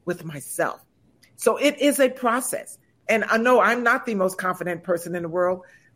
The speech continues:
but I am the most driven. So the drive propels me to move through anything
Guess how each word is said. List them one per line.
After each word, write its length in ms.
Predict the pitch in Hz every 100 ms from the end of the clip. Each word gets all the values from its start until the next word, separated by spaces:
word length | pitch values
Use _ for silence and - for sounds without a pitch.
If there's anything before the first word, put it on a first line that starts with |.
| -
but 400 | 156 247 240 - - _ _ _ _ _ _ _ _
I 140 | 226 247
am 180 | 254 226
the 80 |
most 320 | 214 202 - -
driven. 460 | 214 214 131 - _ _ _ _ _ _ _ _ _ -
So 580 | - 233 190 165 175 - _
the 140 | 160 202
drive 840 | 151 208 233 247 262 226 208 -
propels 600 | - 160 - 214 190 170
me 440 | 190 185 165 160 - _ _ _ _ -
to 380 | 254 226 196 160 - _ 180
move 320 | 226 247 -
through 320 | 240 220 214
anything 760 | 240 302 311 214 156 139 123